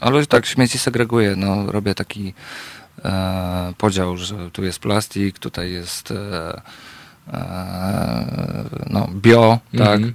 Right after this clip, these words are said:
Speaker 1: i szkło jeszcze osobno staram się
Speaker 2: Mhm.
Speaker 1: wywalać. I, i to właściwie tyle, co robię.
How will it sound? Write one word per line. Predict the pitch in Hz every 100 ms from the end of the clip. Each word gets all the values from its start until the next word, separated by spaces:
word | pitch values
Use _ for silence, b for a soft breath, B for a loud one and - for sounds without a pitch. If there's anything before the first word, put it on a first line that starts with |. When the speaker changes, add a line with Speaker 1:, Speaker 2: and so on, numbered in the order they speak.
| 113
Speaker 1:
i | 98 92 - -
szkło | - 117 107 104
jeszcze | 98 92 - 101 92 -
osobno | - 101 95 92 92
staram | - 117 113
się | 101
Speaker 2:
Mhm. | 113 - - 117
Speaker 1:
wywalać. | 92 92 92 87 90 - - - B B B B B B - - - - -
I, | 139 -
i | -
to | 123
właściwie | 123 - 135 -
tyle, | 156 147
co | - -
robię. | 131 117 92